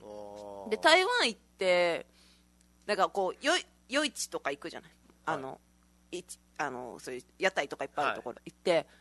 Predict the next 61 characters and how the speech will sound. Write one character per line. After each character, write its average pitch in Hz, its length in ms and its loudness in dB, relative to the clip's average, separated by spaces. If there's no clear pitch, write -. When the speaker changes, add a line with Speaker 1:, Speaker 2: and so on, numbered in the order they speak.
Speaker 2:
で、 196 160 4
空 - 120 12
い - 60 6
て 359 80 4
る 349 100 6
と 339 120 2
こ 320 100 0
座 220 240 4
る - 140 0
の 165 100 -10
よ。 147 120 -10
も 185 60 -4
う 196 40 2
な 202 60 2
ん - 20 2
か 190 80 2
店 349 180 8
員 370 80 4
さ 330 100 6
ん - 20 2
が 220 100 10
案 262 120 8
内 277 140 6
す 214 100 -4
る 175 80 -2
と 170 80 -2
か 156 100 2
じ 147 60 -2
ゃ 143 40 -2
な 147 80 -2
く - 60 -20
て - 80 -10
も、 147 160 -8
Speaker 1:
う 123 40 -16
ん。 107 140 -16
Speaker 2:
座 214 240 6
る 190 80 4
じ - 80 -4
ゃ 139 40 -4
ん。 - 40 -12
ま 523 140 8
ず 349 100 4
店 440 140 6
員 571 140 4
さ 539 120 4
ん 466 40 4
が 320 60 8
呼 240 140 10
べ 254 100 10
な 247 120 10
い 196 40 6
よ 160 80 2
ね。 147 200 -10
Speaker 1:
う 269 300 -4
ん。 - 40 -8
Speaker 2:
「す 381 100 6
い 392 80 10
ま 427 140 10
せ 466 100 4
ん」 427 40 -2
っ - 20 -20